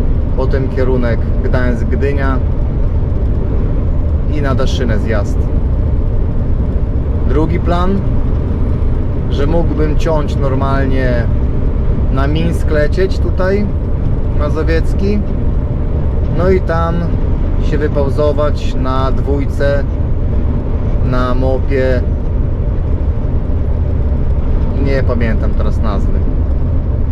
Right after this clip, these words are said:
tutaj się wam wyświetli, <laughs> bo zapomniałem, te mopy już mi się mieszają. Tam zrobić pauzę i lecieć już wtedy dwójeczką, kierunek Poznań, normalnie na Łódź.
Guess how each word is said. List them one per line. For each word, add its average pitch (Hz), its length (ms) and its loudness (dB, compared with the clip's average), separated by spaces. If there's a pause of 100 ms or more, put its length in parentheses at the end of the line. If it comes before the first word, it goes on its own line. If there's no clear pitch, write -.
(880)
tutaj 135 240 0
się - 140 0
wam 117 240 0
wyświetli, - 520 0 (400)
<laughs> - 380 -2
bo 160 80 2
zapomniałem, 127 680 0
te - 120 0
mopy 123 320 0
już 120 140 0
mi 123 120 0
się 117 100 0
mieszają. 110 460 0 (1160)
Tam 170 200 2
zrobić 165 340 0
pauzę 143 560 0
i 143 100 -2
lecieć 131 380 0
już - 100 0
wtedy 117 420 0
dwójeczką, 123 800 0 (1000)
kierunek 123 340 0
Poznań, 117 460 0
normalnie 107 440 0
na 135 180 2
Łódź. - 380 0